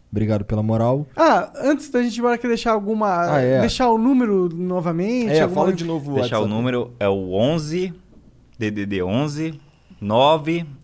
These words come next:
Speaker 3: nove sete cinco quatro nove, nove sete sete zero.
Speaker 1: Cara.
Speaker 3: Esse é o nosso telefone,
Speaker 1: E qual que é o
Speaker 3: entre em
Speaker 1: e-mail?
Speaker 3: contato.
Speaker 1: Darko Hunter, arroba?
Speaker 3: Darko Hunter, arroba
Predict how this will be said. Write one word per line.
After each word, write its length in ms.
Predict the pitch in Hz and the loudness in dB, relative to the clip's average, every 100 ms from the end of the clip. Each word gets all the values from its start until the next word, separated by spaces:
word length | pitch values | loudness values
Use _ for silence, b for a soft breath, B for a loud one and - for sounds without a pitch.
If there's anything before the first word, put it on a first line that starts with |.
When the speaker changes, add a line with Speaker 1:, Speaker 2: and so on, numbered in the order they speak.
| - - | -20 -4
Speaker 3:
nove 380 | 120 123 110 | 0 0 0
sete 760 | 101 - 123 143 120 156 160 139 | -8 -4 -2 -2 -6 -12 -14 -16
cinco 520 | - - 147 143 139 | -20 -12 -8 -8 -8
quatro 420 | 101 117 110 - 101 | -6 0 0 -2 -4
nove, 540 | 95 113 127 151 160 b b _ - | 0 0 0 -8 -12 b b _ -2
nove 340 | 117 123 104 | 2 2 -2
sete 640 | 95 - 117 131 151 147 - - | -6 -4 -4 -4 -10 -14 -18 -20
sete 480 | - 135 131 131 147 | -8 -4 -4 -4 -4
zero. 440 | 113 92 85 82 - - - - - - - - - - | 0 0 -2 -6 -14 -20 -20 -20 -20 -20 -20 -20 -18 -20
Speaker 1:
Cara. 200 | - 98 | -12 -8
Speaker 3:
Esse 140 | 101 | -4
é 40 | 120 | -2
o 40 | |
nosso 200 | 117 113 | -2 -4
telefone, 640 | 117 110 104 113 131 131 127 | -4 -6 -4 -4 0 0 0
Speaker 1:
E 40 | |
qual 100 | 156 | 0
que 60 | 151 | 0
é 40 | |
o 20 | |
Speaker 3:
entre 80 | 143 | 0
em 40 | |
Speaker 1:
e-mail? 40 | 127 123 | 0 -2
Speaker 3:
contato. 140 | 123 123 123 | -4 -10 -8
Speaker 1:
Darko 280 | 127 - 131 | -8 -6 -8
Hunter, 420 | 117 147 147 127 | -4 -6 -4 -6
arroba? 480 | 117 127 151 160 156 - - _ - - | -4 -4 -4 -6 -14 -18 -20 _ -20 -14
Speaker 3:
Darko 480 | 120 135 156 147 | -4 -4 -2 -2
Hunter, 580 | 117 120 170 175 175 170 - - - - | -2 -2 -2 -4 -4 -6 -12 -16 -6 -2
arroba 720 | 107 113 143 147 156 156 | 0 0 0 2 0 0